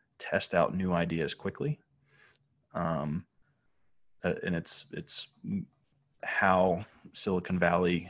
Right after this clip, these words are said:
uh, created so many startups the past fifteen years. So, um, there are, there are plenty of other, um, new ones. I mentioned product management. There are entire communities for product managers out there.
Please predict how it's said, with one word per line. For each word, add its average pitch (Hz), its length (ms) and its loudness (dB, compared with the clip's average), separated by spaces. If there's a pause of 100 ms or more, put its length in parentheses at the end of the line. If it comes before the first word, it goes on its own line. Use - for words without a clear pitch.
uh, 85 300 -2
created 82 380 -2
so 90 200 -2
many 82 160 0
startups 82 540 -2
the - 120 -8
past - 440 -6 (520)
fifteen - 440 -8
years. - 380 -8 (420)
So, 85 400 -2 (1040)
um, 92 480 -2 (1400)
there 107 360 6
are, 101 280 10
there 95 200 6
are 92 60 6
plenty 117 420 2
of 101 120 4
other, 92 520 4 (520)
um, 85 600 0
new 95 280 2
ones. 90 300 2
I 92 80 -2
mentioned 90 380 -2
product 85 320 0
management. 87 580 -2
There 82 180 -2
are 80 80 0
entire 82 320 -2
communities 87 600 0
for - 160 -10
product 90 340 -2
managers 87 500 -4
out 87 200 -6
there. 87 420 -2